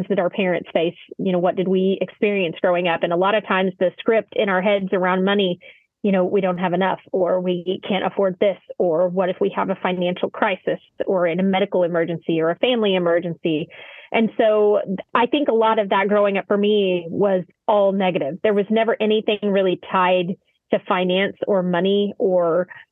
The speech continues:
wealth that was positive. So as an adult, I definitely think it's a great conversation to have with someone, if you're like me, who in my head,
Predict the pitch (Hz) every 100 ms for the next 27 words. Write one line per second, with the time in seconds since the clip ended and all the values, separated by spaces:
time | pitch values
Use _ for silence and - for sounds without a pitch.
0 | _ _ 196 196 185 294 - - _ -
1 | - 196 196 - - 214 214 175 - -
2 | - _ - 247 202 202 233 220 196 190
3 | 247 254 202 202 - _ 226 214 220 214
4 | 190 196 185 170 185 185 185 202 196 214
5 | 190 185 185 180 185 170 180 175 156 -
6 | 190 175 180 175 - 190 185 170 180 -
7 | 196 190 170 160 - - - - 214 202
8 | 202 - 254 220 196 185 269 320 226 214